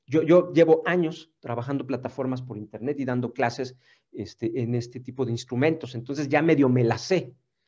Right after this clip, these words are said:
Y entonces, eh, espero que la calidad no sea tan mala, pero ¿cuántos compañeros no se pueden conectar?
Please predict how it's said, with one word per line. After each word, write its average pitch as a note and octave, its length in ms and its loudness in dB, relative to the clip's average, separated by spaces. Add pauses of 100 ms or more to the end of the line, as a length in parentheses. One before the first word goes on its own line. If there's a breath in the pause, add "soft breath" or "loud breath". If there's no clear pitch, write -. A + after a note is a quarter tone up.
(580)
Y C#3 140 2
entonces, D#3+ 580 4
eh, C#3 260 2
espero D3+ 360 4
que D#3 80 4
la B2+ 120 4
calidad B2+ 320 4
no C#3 140 2
sea C3 220 0
tan G#2 160 -8
mala, D3 400 2 (240 loud breath)
pero B2 200 0
¿cuántos D3 360 -2
compañeros D3+ 560 0
no B2 140 -2
se B2+ 140 -4
pueden B2 300 0
conectar? A#2+ 520 -4